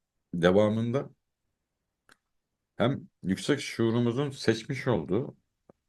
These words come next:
ve onun haricinde bilgimiz olmadan kendimizin bu hayatın içerisinde yarattığımız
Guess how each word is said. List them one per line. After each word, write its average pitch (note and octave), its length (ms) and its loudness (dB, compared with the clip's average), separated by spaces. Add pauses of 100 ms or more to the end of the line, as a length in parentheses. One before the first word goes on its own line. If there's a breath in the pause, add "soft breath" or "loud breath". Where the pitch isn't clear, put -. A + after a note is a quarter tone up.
(220)
ve - 60 4
onun B2+ 320 2
haricinde C2+ 600 -2
bilgimiz E2+ 420 -2
olmadan F2 520 -2 (1040)
kendimizin B2 640 2
bu A2+ 160 4
hayatın A2+ 420 2
içerisinde A#2 640 0
yarattığımız A#2+ 1120 2